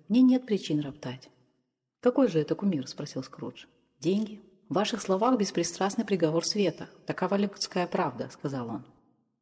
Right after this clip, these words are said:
"Ничто не порицается так сурово, как бедность, и вместе с тем ничто так беспощадно не осуждается, как стремление к наживе". "Вы уж слишком боитесь света", — ответила она кротко.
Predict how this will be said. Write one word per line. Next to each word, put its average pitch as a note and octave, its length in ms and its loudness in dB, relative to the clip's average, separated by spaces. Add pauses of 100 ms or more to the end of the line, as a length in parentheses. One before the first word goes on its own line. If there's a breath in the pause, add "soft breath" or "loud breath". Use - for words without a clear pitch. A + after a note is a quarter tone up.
(240)
"Ничто G3 280 2
не B3+ 120 8
порицается G3+ 580 0
так F#3 180 -2
сурово, G#3+ 400 2
как G3 240 -2
бедность, D3+ 480 2
и C#3+ 40 0
вместе A3+ 320 0
с G3 60 0
тем D#3 240 0
ничто G#3 300 2
так D#3+ 180 0
беспощадно D3+ 520 0
не C#3 140 4
осуждается, F3 540 -2
как - 180 -4
стремление C#3 520 0
к - 80 -18
наживе". D#3+ 440 -4 (1300)
"Вы F#3 160 4
уж G#3 160 -2
слишком A3+ 400 0
боитесь D#3 340 0
света", — C#3 480 -4 (320)
ответила C3+ 440 -4
она C3 140 0
кротко. - 520 -10